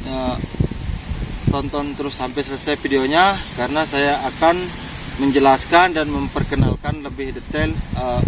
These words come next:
bibit alpukat siger yang ada di lapak Pit Shop. Oke. Nah, ini dia saudaraku,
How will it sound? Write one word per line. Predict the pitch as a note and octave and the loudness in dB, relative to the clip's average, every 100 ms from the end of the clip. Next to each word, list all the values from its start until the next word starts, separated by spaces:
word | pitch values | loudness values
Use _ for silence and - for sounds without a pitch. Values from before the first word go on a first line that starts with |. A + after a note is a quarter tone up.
| - - - | 2 0 -4
bibit | B2+ B2 D#3 - - | -6 -4 -4 -6 -4
alpukat | C3 B2+ C3 A2+ B2+ - | -2 -2 -4 -4 -6 -2
siger | - - C#3 D#3+ - - | 0 2 2 0 -2 -4
yang | B2+ A#2 | -4 -2
ada | A#2+ C3 C3+ | -2 0 0
di | C#3+ D3+ - - - - | 0 -2 0 -2 -2 -6
lapak | A#2 A2+ C3+ C3 - | -2 0 0 0 0
Pit | B2+ - | 0 -4
Shop. | - C3+ - - - | 0 0 0 -14 -8
Oke. | D3+ F3+ F#3 - - - - - - - - - - - - - - - - - - - - - - - - | 0 0 2 0 0 -6 -2 0 2 0 -2 -6 -8 -14 -12 -12 -12 -8 -8 -8 -16 -2 0 2 0 0 0
Nah, | - G#2+ G#2 - - - - - - - - - - | 0 0 0 0 0 -2 -4 -4 0 2 0 -2 -2
ini | A#2+ B2 B2 | 2 2 4
dia | B2 A#2 | 2 2
saudaraku, | - A#2+ A2+ G#2 G#2 C#3+ D#3 E3 | 2 2 2 2 2 2 4 4